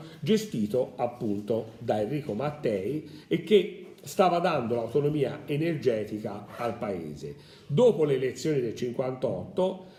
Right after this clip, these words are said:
avremo governi Fanfani, perché fino al cinquantatré ha governato De Gasperi, poi c'è stata... Eh, il no-, il non scattare della legge truffa, l'ultimo tentativo di De Gasperi nella legislatura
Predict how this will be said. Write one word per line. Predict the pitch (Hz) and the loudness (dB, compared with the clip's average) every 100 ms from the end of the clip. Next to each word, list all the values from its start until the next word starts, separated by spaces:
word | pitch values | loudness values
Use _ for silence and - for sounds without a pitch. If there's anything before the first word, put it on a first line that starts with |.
| - | -10
avremo | 120 120 135 127 | 0 4 4 4
governi | 113 107 107 123 117 101 98 92 95 - | 0 0 2 2 2 -2 -2 -4 -6 -8
Fanfani, | - 98 98 123 120 104 98 - | -6 -6 -4 -2 -2 -4 -6 -10
perché | - 107 - 90 - - | -6 -2 -2 -4 -8 -12
fino | - 131 | -4 -2
al | 123 | -2
cinquantatré | 135 143 135 127 | -2 -2 -2 -2
ha | 156 | 0
governato | 156 135 123 120 110 | 0 0 -2 -4 -4
De | 107 | -4
Gasperi, | 107 87 - - 78 76 | -4 -8 -10 -8 -8 -6
poi | - 127 | -2 -2
c'è | 110 | -2
stata... | 101 117 110 95 90 - - - - _ _ _ - - - _ - - - - | -4 -4 -4 -4 -6 -8 -16 -20 -20 _ _ _ -20 -20 -20 _ -20 -20 -20 -8
Eh, | - 127 113 - | 2 4 4 -2
il | - 135 | -4 0
no-, | 143 139 139 | 2 2 0
il | 151 | -2
non | 151 175 | 2 0
scattare | 175 156 143 - 156 139 120 | 0 -2 -4 0 2 2 0
della | 117 110 | 0 0
legge | 117 117 113 | 0 0 -2
truffa, | 120 101 101 143 | -2 -6 -2 0
l'ultimo | 165 180 131 131 | 2 0 0 0
tentativo | 127 117 117 139 123 | 0 -4 -4 -2 -2
di | 110 | -2
De | 104 | -2
Gasperi | 104 120 117 110 104 | -2 -4 -4 -4 -4
nella | 101 101 | -4 -4
legislatura | 104 104 107 113 117 | -4 -4 -4 -4 -4